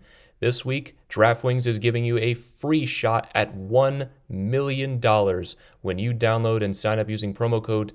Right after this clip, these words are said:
T H P N. If you haven't tried DraftKings, this is the time. It's easy to play.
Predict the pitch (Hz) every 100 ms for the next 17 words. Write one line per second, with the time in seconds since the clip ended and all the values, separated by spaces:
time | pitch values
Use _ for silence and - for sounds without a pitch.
0 | - - 147 139 - 113 113 - - 110
1 | - 95 80 - - - _ - 98 117
2 | 123 127 123 131 131 117 120 123 - 123
3 | 123 117 - 101 110 113 - - 104 101
4 | 98 98 95 90 90 85 85 _ _ _
5 | _ _ 113 - - 120 123 123 127 131
6 | 131 127